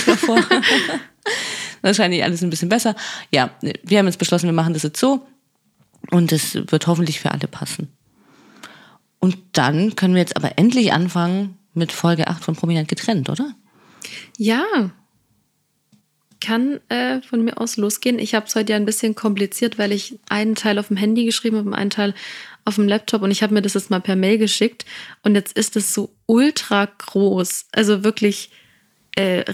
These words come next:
Speaker 2: Rentner am Handy
Speaker 1: <laughs>
Speaker 2: groß. Also,
Speaker 1: Okay.
Speaker 2: ja. Könnte ein bisschen kompliziert werden, so vom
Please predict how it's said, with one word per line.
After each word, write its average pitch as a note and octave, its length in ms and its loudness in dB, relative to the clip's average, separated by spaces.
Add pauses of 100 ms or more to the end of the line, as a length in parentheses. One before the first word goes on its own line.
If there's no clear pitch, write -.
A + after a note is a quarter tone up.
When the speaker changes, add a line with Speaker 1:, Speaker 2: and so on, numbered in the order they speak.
Speaker 2:
Rentner A3 680 2
am G3+ 140 2
Handy G#3+ 300 4
Speaker 1:
<laughs> G#3+ 240 2
Speaker 2:
groß. - 440 2 (280)
Also, G#3+ 500 2 (220)
Speaker 1:
Okay. D#4+ 320 2
Speaker 2:
ja. F#3+ 200 2 (400)
Könnte C#4+ 180 4
ein C4 40 4
bisschen C4 200 4
kompliziert G#3 420 2
werden, G3 220 2
so G3 180 -2
vom G3+ 380 -4